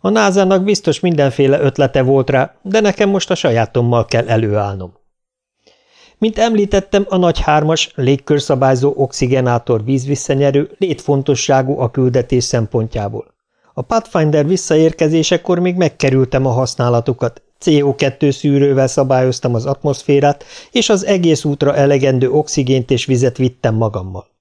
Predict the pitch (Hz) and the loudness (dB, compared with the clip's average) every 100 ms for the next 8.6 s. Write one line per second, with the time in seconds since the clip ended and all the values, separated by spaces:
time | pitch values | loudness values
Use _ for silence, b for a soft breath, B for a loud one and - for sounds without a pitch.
0 | _ _ _ _ _ b b b - 220 | _ _ _ _ _ b b b -4 0
1 | 233 - 202 196 185 139 120 123 120 113 | 0 0 2 2 2 0 0 -2 0 -2
2 | 107 113 _ - 185 - 143 131 127 120 | -4 -10 _ -4 -4 0 0 0 0 0
3 | 120 117 117 - 113 107 107 - - - | 0 0 0 -2 -4 -4 -6 -10 -16 -18
4 | _ _ _ _ _ _ _ 185 220 185 | _ _ _ _ _ _ _ -2 0 0
5 | - 139 170 180 - 185 175 127 123 120 | 0 0 0 -2 -2 -2 0 0 0 0
6 | 117 117 120 123 123 117 120 120 123 131 | -2 0 2 2 0 0 0 0 0 -2
7 | - 185 - 180 131 123 120 120 123 117 | -4 -8 0 2 2 0 -2 -2 0 0
8 | 113 - 104 104 98 | -2 -2 -4 -4 -8